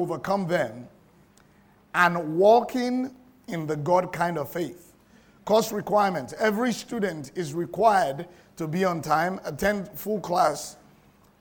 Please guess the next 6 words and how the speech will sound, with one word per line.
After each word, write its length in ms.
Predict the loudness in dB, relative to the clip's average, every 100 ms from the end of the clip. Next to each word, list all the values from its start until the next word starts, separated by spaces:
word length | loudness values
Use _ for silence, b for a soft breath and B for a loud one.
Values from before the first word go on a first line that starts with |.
| _
to 120 | -8 0
take 360 | 6 6 6
well-organized 1040 | 4 6 6 4 2 2 2 2 2 -2 -2
notes, 640 | 0 -2 -4 -14 -14 -16 _ _ _ -12 0
and 240 | 2 2
participate 960 | 2 2 2 -4 -8 0 0 0 -4